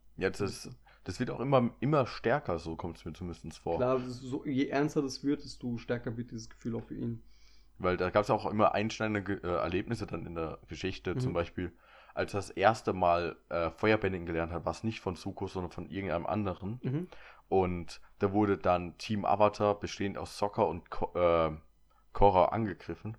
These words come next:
Speaker 2: Nicht Korra.
Speaker 1: Äh, <laughs> Katara.
Speaker 2: Und Toph.
Speaker 1: Äh, und, nee, da war Toph noch nicht,
Speaker 2: War Toph
Speaker 1: oder?
Speaker 2: nicht da?
Speaker 1: Ich
Speaker 2: Toph
Speaker 1: weiß,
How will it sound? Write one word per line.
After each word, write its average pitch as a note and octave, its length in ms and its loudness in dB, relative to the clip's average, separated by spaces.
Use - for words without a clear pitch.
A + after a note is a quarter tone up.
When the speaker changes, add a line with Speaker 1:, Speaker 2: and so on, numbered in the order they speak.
Speaker 2:
Nicht B2 200 -10
Korra. - 340 -12
Speaker 1:
Äh, F#2+ 680 10
<laughs> - 60 4
Katara. E3 520 12
Speaker 2:
Und - 140 6
Toph. B2+ 180 12
Speaker 1:
Äh, G#2 160 4
und, A2+ 280 -2
nee, C#3 140 2
da C3+ 140 4
war A2 100 0
Toph B2 200 -6
noch A2+ 120 -4
nicht, G#2 220 -10
Speaker 2:
War B2+ 120 -6
Toph C#3 140 -10
Speaker 1:
oder? - 220 -4
Speaker 2:
nicht C#3+ 40 -12
da? B2+ 80 -12
Speaker 1:
Ich - 100 -10
Speaker 2:
Toph C#3 80 2
Speaker 1:
weiß, F#2+ 200 2